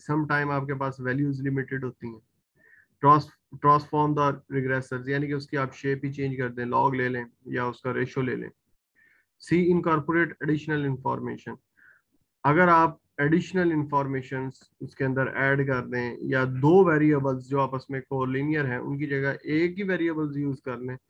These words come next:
तो ये ज्यादा बेहतर method होता है। If unique numerical value of the structural parameter obtain, यानी कि रिड्यूस form से आप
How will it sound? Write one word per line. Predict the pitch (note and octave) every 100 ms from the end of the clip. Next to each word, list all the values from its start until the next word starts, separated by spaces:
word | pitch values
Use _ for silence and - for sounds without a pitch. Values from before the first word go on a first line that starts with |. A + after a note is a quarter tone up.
| - _ _
तो | D#3
ये | D#3+
ज्यादा | C#3+ C3 B2 A#2 - _
बेहतर | B2+ B2+ B2+ B2
method | A2+ A2+ G#2+ G#2
होता | - -
है। | - _ _ _ _ _ _ _ _ - - _ _ _ _ _ _ _ _ _ _ _ _ G#3+
If | A#3 - - - - D#3+
unique | E3 F#3 A3 A3 C#3+ - _ -
numerical | C#3+ D#3 E3+ F3 D#3+
value | D3 D#3 D#3+ C#3
of | C#3
the | C#3
structural | D3 D3 D#3 D3+
parameter | C#3 C3+ C3 B2+
obtain, | B2 - C3 F3 - _ _ _ _ _ _ _ _ _ _ A#2
यानी | B2+
कि | C3+ C#3
रिड्यूस | C3+ D3 E3+ -
form | D3 C3+ C3
से | C#3+
आप | C3+ B2+ C#3+